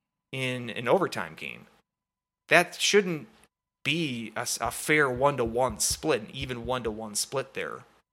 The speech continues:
And that could certainly come into play when you're comparing teams in the pairwise. Like, Saint Cloud could have been able to, you know, you could be able to jump a team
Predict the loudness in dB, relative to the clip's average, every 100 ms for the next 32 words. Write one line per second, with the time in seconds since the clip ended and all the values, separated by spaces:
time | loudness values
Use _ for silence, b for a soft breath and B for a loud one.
0 | _ _ _ 2 8 8 8 4 4 6
1 | 6 4 -2 0 -2 -2 -6 4 6 8
2 | 6 0 -2 -4 -14 -20 _ _ _ -6
3 | -2 0 0 -2 -8 -18 _ _ _ _
4 | _ _ -2 -2 2 4 4 4 2 2
5 | 2 0 -4 -6 2 4 6 4 2 -4
6 | -6 -6 -6 -8 -10 _ -6 -4 -4 6
7 | 6 6 -2 -18 -16 -4 2 4 4 2
8 | -10 -6 -2 0 2 2 0 0 2 2
9 | -2 b b _ _ _ _ _ _ _
10 | _ _ _ _ _ _ _ -6 -4 -2
11 | 0 8 8 8 6 8 6 6 2 2
12 | 2 -2 -8